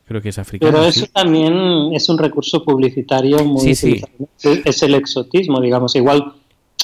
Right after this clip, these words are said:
Speaker 2: igual que aquí, pues sería al revés, digamos. <laughs> Aquí se utilizaría una niña rubia, por ejemplo, ¿no?
Speaker 1: Ujú.
Speaker 2: Que llama más la atención. Pero bueno, mm, sí, es verdad que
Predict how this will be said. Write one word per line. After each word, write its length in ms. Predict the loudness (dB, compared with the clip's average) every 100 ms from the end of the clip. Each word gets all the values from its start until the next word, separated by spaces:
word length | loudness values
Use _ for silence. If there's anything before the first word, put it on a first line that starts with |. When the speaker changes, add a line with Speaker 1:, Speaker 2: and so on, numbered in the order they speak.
| -6
Speaker 2:
igual 300 | -4 0 -2
que 120 | 0 -4
aquí, 560 | -2 0 0 -2 -8
pues 400 | -4 -4 -4 -6 -4
sería 260 | 0 2
al 60 | 2
revés, 340 | 0 2 2
digamos. 460 | 0 -2 -2 -6 -8
<laughs> 40 |
Aquí 340 | -8 -6 -4 -2
se 120 | -2
utilizaría 540 | -2 -4 -2 0 2
una 260 | 2 2 2
niña 340 | 4 4 4
rubia, 340 | 2 2 2 2
por 140 | -2
ejemplo, 280 | -4 -4 0
¿no? 180 | -2 -2 -4
Speaker 1:
Ujú. 300 | -4 -2 -4 -8 -18 -20 _
Speaker 2:
Que 180 | 2 4
llama 240 | 4 4 2
más 180 | 2
la 80 | 0
atención. 680 | 0 -2 -2 0 0 0 -6 -14 -20 -20 -20 -20 _ _
Pero 160 | 0 2
bueno, 340 | 2 0 -4 -14 _
mm, 360 | -2 0 0 0
sí, 440 | 2 2 2 -2 -14 _ _ -20 -20 _
es 100 | -4 0
verdad 340 | 2 2 0
que 520 | 0 0 -2 -4 -6